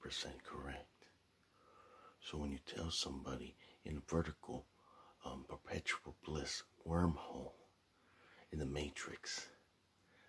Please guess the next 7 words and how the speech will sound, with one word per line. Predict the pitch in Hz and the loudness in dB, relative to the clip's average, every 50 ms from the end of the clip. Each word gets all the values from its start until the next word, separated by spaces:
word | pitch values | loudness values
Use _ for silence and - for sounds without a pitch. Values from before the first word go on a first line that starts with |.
| - - | -14 -12
that | - - | -8 -2
somebody | - - 80 76 71 69 65 - - - - | 0 2 2 2 2 0 -4 -4 -6 -8 -8
can't | - - - - - | -6 -6 -6 -6 -6
find | - - - 76 73 71 69 65 - - - - - - - - - - - - - - | -8 -6 -4 -2 -2 -2 -2 -4 -6 -8 -12 -14 -16 -20 -20 -18 -18 -16 -18 -18 -16 -8
the | - 67 | -4 -4
white | 64 65 69 69 65 - - - | -2 0 2 0 0 0 -2 -4
rabbit | 60 69 67 65 62 - - 62 - - | -4 -2 -2 -2 -4 -4 -6 -6 -6 -8